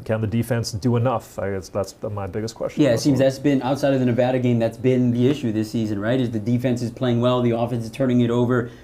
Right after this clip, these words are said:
Speaker 2: putting them in bad field position, um, or the offense is, is playing well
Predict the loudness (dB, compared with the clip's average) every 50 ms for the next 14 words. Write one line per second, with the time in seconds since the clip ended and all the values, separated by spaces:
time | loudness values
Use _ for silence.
0 | -20 -4 0 2 4 4 4 4 4 2 2 2 2 2 2 0 0 0 0 0
1 | 0 2 0 0 0 2 2 2 2 2 0 0 0 0 -2 -10 -16 -10 -4 -2
2 | 0 0 0 0 -2 -2 0 0 2 2 2 2 2 2 2 2 0 0 0 0
3 | 0 0 0 0 -2 -2 -4 -4 -4 -4 -4 -4 -4 -6 -2 0 2 2 2 2
4 | 2 2 2 0 -2 -4 -6